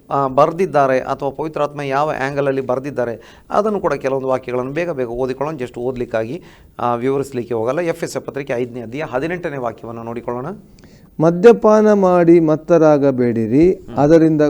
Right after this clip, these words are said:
Speaker 2: ಪಟಿಂಗತನವು
Speaker 1: ನೋಡಿ,
Speaker 2: ಹುಟ್ಟುತ್ತದೆ.
Speaker 1: ಮದ್ಯಪಾನದಿಂದ ಏನು ಹುಟ್ಟುತ್ತದೆ?
Speaker 2: ಪಟಿಂಗತನ.
Speaker 1: ಪಟಿಂಗತನ, ಅಥವಾ ಆ ಬುದ್ಧಿಹೀನತೆಯ ಕಾರ್ಯಗಳು ಹುಟ್ಟುತ್ತವೆ, ಅಥವಾ ಮಾಡಬಾರದ ಕಾರ್ಯಗಳನ್ನ,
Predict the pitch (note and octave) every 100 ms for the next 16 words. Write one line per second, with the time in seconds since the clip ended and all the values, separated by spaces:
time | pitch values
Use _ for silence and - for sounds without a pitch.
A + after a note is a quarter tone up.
0 | - E3 D#3 G3 G3 F#3+ E3+ D#3 D3+ C3
1 | B2 E3 F#3 B2 D#3 G3+ F#3+ F3 F3 D#3+
2 | D#3+ E3 D#3+ E3 D#3+ G3 - - - C3+
3 | C3+ D3 F3 D#3 D#3 B2 A2 G2 - _
4 | _ _ _ _ - - F3 D#3+ C#3+ D3
5 | - _ - C3 C3+ C3+ D3 D3+ F#3 D3+
6 | D3+ D#3 D#3 D#3 D3+ D3+ C3 D3+ D3+ D3
7 | C3+ A2+ A2 - A2+ A2 - _ _ -
8 | C3 C#3+ B2+ C3+ E3+ F3 E3+ F3+ D#3 C#3
9 | C3+ B2 B2+ D3+